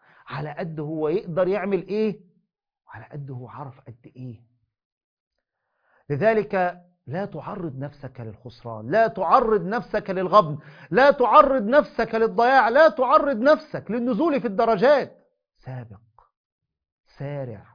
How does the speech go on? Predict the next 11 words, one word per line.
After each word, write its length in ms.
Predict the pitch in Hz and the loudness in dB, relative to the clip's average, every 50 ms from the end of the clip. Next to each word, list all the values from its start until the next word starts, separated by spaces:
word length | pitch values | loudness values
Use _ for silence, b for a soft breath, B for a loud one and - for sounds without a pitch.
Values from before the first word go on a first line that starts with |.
| _ _ _ _ - | _ _ _ _ -18
"وسارعوا 500 | 120 113 - 131 123 131 139 135 127 127 | -16 -12 -10 -8 -8 -8 -8 -8 -10 -10
إلى 180 | 127 123 120 | -10 -12 -12
مغفرة 500 | 113 113 110 - - 139 127 123 120 - | -12 -14 -16 -14 -10 -10 -10 -10 -10 -12
من 100 | 117 113 | -14 -12
ربكم 440 | 113 117 113 113 123 131 - 127 117 | -12 -12 -12 -12 -14 -14 -12 -14 -14
وجنة 360 | 113 110 127 135 131 123 120 117 117 | -12 -12 -12 -10 -10 -12 -12 -14 -16
عرضها 400 | 110 101 110 113 123 135 131 123 | -18 -16 -16 -16 -14 -12 -12 -12
السماوات 600 | 117 - - 120 113 117 117 131 139 131 127 127 | -14 -14 -16 -16 -14 -12 -10 -8 -8 -10 -10 -12
والأرض 400 | 123 120 123 - 139 139 131 113 - _ _ _ _ _ _ _ _ 120 | -14 -16 -14 -16 -16 -18 -18 -20 -20 _ _ _ _ _ _ _ _ -14
أعدت 400 | 123 165 165 147 135 127 - - | -14 -14 -12 -14 -16 -16 -14 -14
للمتقين". 680 | 131 131 127 127 - 123 - - 151 160 160 139 - | -14 -14 -14 -16 -20 -20 -20 -20 -18 -18 -18 -18 -20